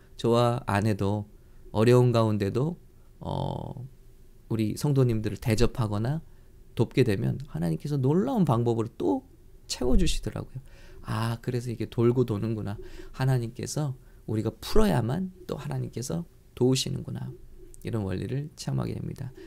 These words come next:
이런 놀라운 축복과 체험이 여러분 이번 특세 결단 중에 여러분에게 임하시기를 간절히 축복합니다.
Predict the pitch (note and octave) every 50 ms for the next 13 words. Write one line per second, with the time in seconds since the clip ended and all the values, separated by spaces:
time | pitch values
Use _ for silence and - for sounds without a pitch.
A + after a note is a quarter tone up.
0 | - - - - - - G#2+ A2+ A2 G2+ G2+ G#2+ A#2 B2 C3 C3+ C3+ C3+ C#3 C#3+
1 | C3+ - - - - - C#3 C3+ - C3 C3 - - E3+ - D3+ D3 D3+ F3+ G3+
2 | A3 - - - - - - - - - - - A#2 G#2+ G#2 G#2 G#2+ G2 G#2+ G#2+
3 | A#2 A2+ A2+ A2+ - - - - - - - - - C#3 - - C3+ A#2+ A#2 A2
4 | - - G#2 G#2+ A2+ - - B2 A#2+ B2 A2 G#2+ G#2 A2 B2 D3+ D#3+ - - -
5 | - - - - G2 G2 G2 G2 F#2+ F#2 F2+ G#2+ G2+ - A#2 A#2+ B2 A#2 A2+ -
6 | - - F2+ F2 F2+ G2+ A#2+ C#3 E3 E3 - - - - - - - - - -
7 | G2+ G2 G2+ G2 F#2+ G2+ F#2+ G2+ G#2+ A2 A#2+ B2+ C3 C3+ - - - - - -
8 | - - - - - - - - - - - - - - - A#2+ A#2 A2 A#2 A#2
9 | C3 C#3+